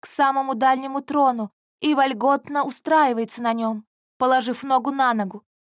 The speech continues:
а мой возлюбленный становится рядом с ней. Король Арман, он мог бы быть моим королем.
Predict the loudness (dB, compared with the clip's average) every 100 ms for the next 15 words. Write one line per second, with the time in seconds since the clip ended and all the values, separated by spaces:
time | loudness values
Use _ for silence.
0 | _ 0 2 2 2 0 0 0 0 0
1 | -2 -4 -12 _ -20 -2 0 2 0 0
2 | -4 0 2 0 -4 -10 -8 -8 -8 -12
3 | _ _ _ _ _ -2 0 2 0 -2
4 | -4 -4 -2 0 0 -2 -8 _ _ _
5 | _ _ -4 -4 -2 -2 -2 -2 -4 -4
6 | -6 -8 -18 -6 0 2 2 -2 -8 -4
7 | -2 -2 -6 -10